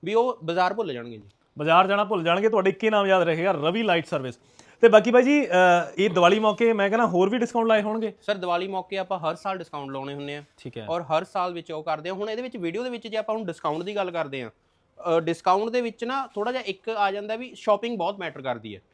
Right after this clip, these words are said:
Speaker 2: ਕਿਉਂਕਿ ਤੁਹਾਡੇ, ਤੁਸੀਂ ਹੋਲਸੇਲ ਵੀ ਕਰਦੇ ਹੋ, ਫਿਰ
Speaker 1: ਹਾਂਜੀ,
Speaker 2: ਉਹ
Speaker 1: ਹਾਂਜੀ।
Speaker 2: ਚੀਜ਼ ਵੀ ਮੈਟਰ
Speaker 1: ਹਾਂ, ਉਹ
Speaker 2: ਕਰ-,
Speaker 1: ਚੀਜ਼ ਮੈ-, ਮੈਟਰ ਕਰਦੀ ਹੈ, ਕਿਉਂਕਿ ਆਪਣੇ ਰੇਟ ਪਹਿਲੇ ਹੀ ਹੋਲਸੇਲ 'ਚ ਨੇ।
Speaker 2: ਠੀਕ ਹੈ।
Speaker 1: ਔਰ ਇਹਦੇ ਵਿੱਚ ਹੁਣ ਸ਼ਾਪਿੰਗ ਬਹੁਤ ਮੈਟਰ ਕਰਦੀ ਹੈ।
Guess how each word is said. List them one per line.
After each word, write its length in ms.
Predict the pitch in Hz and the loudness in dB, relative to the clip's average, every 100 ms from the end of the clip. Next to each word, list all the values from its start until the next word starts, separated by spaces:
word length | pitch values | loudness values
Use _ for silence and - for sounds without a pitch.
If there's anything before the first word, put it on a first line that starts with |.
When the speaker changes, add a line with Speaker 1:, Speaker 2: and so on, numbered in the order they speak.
| _ _ _ - | _ _ _ -2
Speaker 2:
ਕਿਉਂਕਿ 140 | 170 | 0
ਤੁਹਾਡੇ, 160 | 208 202 | 2 2
ਤੁਸੀਂ 140 | 180 | 0
ਹੋਲਸੇਲ 420 | 175 170 170 196 190 | 0 0 2 2 2
ਵੀ 100 | 185 | 2
ਕਰਦੇ 260 | 175 165 | 0 0
ਹੋ, 40 | 165 | 0
ਫਿਰ 80 | |
Speaker 1:
ਹਾਂਜੀ, 120 | 147 147 | 0 2
Speaker 2:
ਉਹ 60 | |
Speaker 1:
ਹਾਂਜੀ। 140 | 226 220 | 0 0
Speaker 2:
ਚੀਜ਼ 120 | 180 | -4
ਵੀ 80 | 185 | -4
ਮੈਟਰ 300 | 160 151 139 | -4 -4 -4
Speaker 1:
ਹਾਂ, 100 | 170 | 0
ਉਹ 160 | 214 | 0
Speaker 2:
ਕਰ-, 80 | 226 | -2
Speaker 1:
ਚੀਜ਼ 120 | 220 | -6
ਮੈ-, 240 | 202 175 165 | -6 -8 -4
ਮੈਟਰ 260 | 165 160 | -6 -4
ਕਰਦੀ 340 | 180 170 143 180 | -4 -4 -4 -10
ਹੈ, 40 | |
ਕਿਉਂਕਿ 180 | 240 254 | -8 -10
ਆਪਣੇ 200 | 254 247 | -6 -4
ਰੇਟ 200 | 190 214 | -4 -4
ਪਹਿਲੇ 260 | 214 220 | -4 -6
ਹੀ 40 | 277 | -6
ਹੋਲਸੇਲ 420 | 226 190 196 175 | -4 -2 -2 -4
'ਚ 80 | 151 | -6
ਨੇ। 160 | 123 101 _ | -10 -14 _
Speaker 2:
ਠੀਕ 200 | - 131 | -14 -6
ਹੈ। 40 | 190 | 2
Speaker 1:
ਔਰ 220 | 214 226 - | 2 2 -4
ਇਹਦੇ 140 | 190 254 | -8 -6
ਵਿੱਚ 140 | 285 | -6
ਹੁਣ 140 | 294 | -8
ਸ਼ਾਪਿੰਗ 520 | 302 - 196 185 262 247 | -10 -4 -4 -2 -6 -2
ਬਹੁਤ 180 | 196 | -2
ਮੈਟਰ 260 | 226 190 160 | -2 -4 -6
ਕਰਦੀ 360 | 143 123 123 | -8 -8 -10
ਹੈ। 100 | 113 | -12